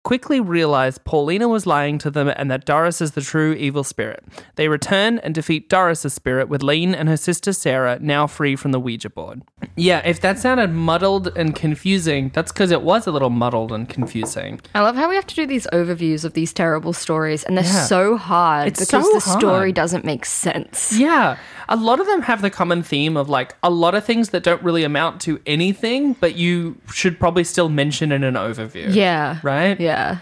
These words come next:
Speaker 1: Like, the character of Isabel is nothing.
Speaker 2: I
Speaker 1: She, she has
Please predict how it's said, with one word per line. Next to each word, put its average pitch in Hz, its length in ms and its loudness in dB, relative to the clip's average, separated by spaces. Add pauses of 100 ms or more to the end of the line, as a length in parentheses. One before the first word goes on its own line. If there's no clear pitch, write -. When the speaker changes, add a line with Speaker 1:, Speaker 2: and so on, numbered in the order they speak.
(160)
Speaker 1:
Like, 214 200 -2
the 240 80 2
character 226 540 0
of 175 100 -2
Isabel 170 640 2
is 143 160 0
nothing. 135 640 -2 (240)
Speaker 2:
I 214 140 2 (120)
Speaker 1:
She, 185 120 -14
she 202 180 0
has 185 200 2